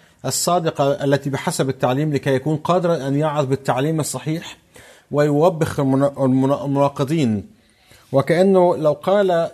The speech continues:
براون أنه هؤلاء الأشخاص صادقين لل-، لل-، لل-، لل-، للكلمة وملتصقين بال-، بالتعليم،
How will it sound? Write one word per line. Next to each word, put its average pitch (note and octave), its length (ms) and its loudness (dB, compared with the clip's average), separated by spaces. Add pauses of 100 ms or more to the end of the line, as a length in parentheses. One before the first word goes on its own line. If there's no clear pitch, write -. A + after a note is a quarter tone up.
(300)
براون D3+ 500 -2
أنه C#3+ 540 -8 (540)
هؤلاء D#3+ 280 -2
الأشخاص D#3 760 -4 (640)
صادقين D#3 640 -2
لل-، D3 300 0
لل-، C#3+ 400 0
لل-، B2+ 400 0
لل-، B2 420 0
للكلمة D#3+ 680 0
وملتصقين C#3+ 840 -2
بال-، C#3 220 2 (220)
بالتعليم، B2 760 0